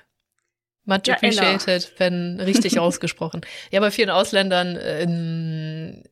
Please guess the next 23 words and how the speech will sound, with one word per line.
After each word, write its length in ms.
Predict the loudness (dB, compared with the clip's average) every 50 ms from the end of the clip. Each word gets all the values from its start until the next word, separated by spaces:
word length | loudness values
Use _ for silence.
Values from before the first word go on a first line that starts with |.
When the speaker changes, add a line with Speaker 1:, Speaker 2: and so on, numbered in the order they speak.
| _ -20 _ -10
Speaker 1:
merke 380 | -6 -2 0 0 0 0 0 -4
ich, 120 | -6 -4
also 140 | -4 -4 -2
manche 360 | -2 0 0 0 -2 -2 -2
Regionen 540 | -2 -2 -4 -4 -4 -2 -2 -2 -2 -2 -2
schaffen 280 | -2 -2 -2 -2 -2 -4
das 140 | -2 -2
nicht 180 | -2 -4 -4 -4
gut, 280 | -4 -4 -4 -4 -6 -8
mich 160 | -10 -12 -8 -6
auszusprechen. 560 | -4 -2 -2 -2 -4 -4 -6 -8 -10 -4 0
Vor 100 | 2 2
allem 360 | 2 2 -2 -4 -6 -6 -4
Native 340 | -2 -2 -2 -2 -2 -4 -4
English 220 | -4 -2 0 0 0
Speaker 400 | 0 -2 -6 -6 -4 -2 -2 0
habe 120 | 0 -2
ich 60 | -2
das 160 | -4 -6 -6
Gefühl, 240 | -6 -8 -8 -6 -4
die 100 | -2 0 -2
haben 160 | -2 -4 -4
echt, 440 | -2 -2 -2 -2 -4 -10 -18 -20